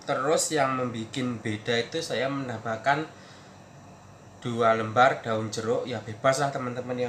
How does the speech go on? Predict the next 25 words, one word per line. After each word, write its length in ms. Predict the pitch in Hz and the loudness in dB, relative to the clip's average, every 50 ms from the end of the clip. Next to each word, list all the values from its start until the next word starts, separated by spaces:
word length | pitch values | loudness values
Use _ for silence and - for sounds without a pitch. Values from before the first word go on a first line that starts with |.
| 117 | -2
untuk 160 | 113 120 113 - | -4 -6 -6 -6
daun 320 | 113 107 107 110 110 104 | -8 -8 -8 -8 -8 -8
jeruknya 480 | 104 113 110 113 107 110 113 110 110 110 | -6 -6 -6 -6 -4 -4 -4 -6 -6 -6
itu 160 | - 139 131 - | -8 -10 -10 -8
bisa 400 | - 107 101 - 117 107 101 101 - - | -8 -8 -4 -2 -2 -2 -2 -4 -6 -10
beberapa 480 | - - - - 107 104 101 - 110 107 | -14 -12 -8 -6 -4 -4 -2 -2 -2 -2
lembar 560 | 107 104 104 101 110 120 135 139 135 117 - | -2 -4 -4 -2 0 2 2 4 2 0 0
atau 400 | - 104 104 101 101 98 98 - - - - - - - - - | -2 0 0 0 0 -2 -2 -6 -10 -20 -20 -20 -20 -20 -20 -14
bisa 320 | - 107 101 - 110 104 104 | -8 -6 -2 -2 0 0 0
satu 240 | 104 101 - 113 | -2 -2 -2 -2
lembar 320 | 107 104 101 104 131 139 - | -4 -4 -2 0 -2 -2 -2
juga 240 | - - - 95 - - | -4 -6 -6 -6 -6 -6
bisa. 320 | 104 98 - 117 113 117 123 | -8 -6 -2 0 2 2 2
Ini 240 | 151 190 214 214 | 2 0 0 2
tujuan 400 | 220 202 - - 160 147 139 139 | 0 -2 0 4 4 6 6 6
saya 480 | 139 156 139 127 180 185 196 185 180 - 143 131 | 6 6 6 8 8 8 6 6 4 2 2 2
hanya 320 | 123 120 123 135 147 139 | 0 0 0 0 0 0
untuk 400 | 117 139 135 139 - 208 214 - - - - - - - - - - - - - - - - - - - - - 190 | 0 0 -2 -2 -2 -2 -2 -4 -6 -16 -20 -20 -20 -20 -20 -20 -20 -20 -20 -20 -20 -20 -20 -20 -20 -18 0 4 6
menambah 640 | 196 196 196 190 180 170 156 175 185 180 190 - - | 8 8 10 10 10 10 8 6 6 6 4 2 4
aroma 800 | 160 165 160 160 156 160 156 151 151 165 180 185 190 190 196 202 - - - - - - - - - - - - - - - - - - - - - - - - - - - - | 6 6 8 8 6 6 6 4 4 6 6 6 6 4 2 -2 -8 -12 -18 -20 -20 -20 -20 -20 -20 -20 -20 -20 -20 -20 -20 -20 -20 -20 -20 -20 -20 -20 -20 -20 -20 -18 -6 0
ayam 320 | - 147 156 151 151 151 147 | 4 6 8 8 8 6 4
goreng 240 | 135 131 131 135 143 | 2 2 2 2 2
saya 240 | 139 139 139 143 | 4 4 4 4
teman-teman 480 | 143 139 131 120 117 110 113 113 113 107 | 4 2 -2 -4 -4 -6 -6 -4 -4 -4
ya. 160 | 98 95 101 | -4 -6 -6